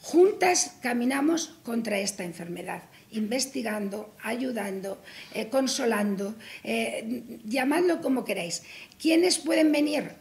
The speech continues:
Todo el mundo, incluidos los niños. En estos momentos hay compañeras que están repartiendo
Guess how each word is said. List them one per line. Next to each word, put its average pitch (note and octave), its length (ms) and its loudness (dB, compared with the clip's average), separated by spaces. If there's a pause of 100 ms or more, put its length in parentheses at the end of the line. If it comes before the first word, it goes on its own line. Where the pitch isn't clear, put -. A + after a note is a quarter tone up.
(260)
Todo D#4+ 580 2
el C4+ 160 2
mundo, D4+ 560 6 (140)
incluidos C#4+ 560 2
los D#4 180 4
niños. C#4 500 6 (240)
En A#3 140 0
estos C4+ 240 -2
momentos D4 460 2
hay C#4+ 100 -2
compañeras C#4 540 -2
que C4+ 80 -6
están C4 260 -4
repartiendo C4 760 -2